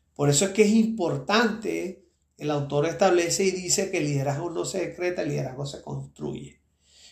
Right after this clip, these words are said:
A veces montan en un cargo una persona que no tiene liderazgo, ajá, y lo pusieron ahí.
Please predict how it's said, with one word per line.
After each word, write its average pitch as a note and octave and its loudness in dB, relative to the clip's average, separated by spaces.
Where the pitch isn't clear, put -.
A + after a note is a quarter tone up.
A D3 -2
veces E3+ 2
montan F#3 4
en D#3 -2
un F3 -6
cargo F#3 4
una F#3+ 2
persona F3 -2
que F#3 -2
no - -4
tiene G3 0
liderazgo, G#3 2
ajá, F3 4
y - 0
lo E3+ 2
pusieron D3+ -4
ahí. C#3 -8